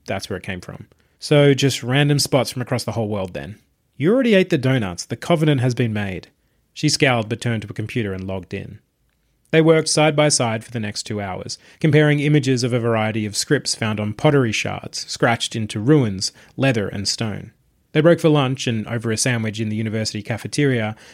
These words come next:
Jonah announced what they had both concluded. "Marius was right." Tabitha nodded, chewing without enthusiasm. "I can't believe that idiot was right," he repeated.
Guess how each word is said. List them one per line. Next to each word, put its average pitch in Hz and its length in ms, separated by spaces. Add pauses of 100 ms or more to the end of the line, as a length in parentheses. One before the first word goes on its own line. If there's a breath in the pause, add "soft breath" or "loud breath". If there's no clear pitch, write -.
(120 loud breath)
Jonah 165 260
announced 143 360
what 123 120
they 131 100
had 123 120
both 101 360
concluded. 95 560 (520)
"Marius 147 380
was 95 140
right." 85 280 (460)
Tabitha 139 300
nodded, 104 320
chewing 113 320
without 98 200
enthusiasm. 95 680 (240)
"I - 20
can't 208 300
believe 170 180
that 131 160
idiot 123 220
was 98 180
right," 95 460 (160)
he 123 100
repeated. 104 500